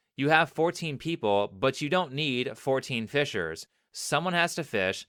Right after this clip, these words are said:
someone has to collect water, someone has to keep the fire alive, and someone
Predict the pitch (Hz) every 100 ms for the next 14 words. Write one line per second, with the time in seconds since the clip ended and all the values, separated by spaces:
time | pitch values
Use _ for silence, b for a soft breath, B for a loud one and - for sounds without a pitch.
0 | _ - - 147 165 151 147 143 135 127
1 | 120 131 139 98 95 - _ - - 156
2 | 180 170 160 160 135 151 147 - 156 165
3 | 113 95 90 90 104 135 - 135 - -
4 | 175 123 110 117